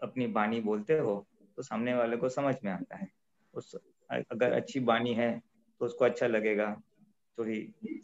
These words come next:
कठोर या ऐसी वाणी है तो उसको दुख हो।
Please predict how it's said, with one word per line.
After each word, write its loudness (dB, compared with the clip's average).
कठोर 4
या 2
ऐसी -4
वाणी 4
है 2
तो -2
उसको -2
दुख -6
हो। -8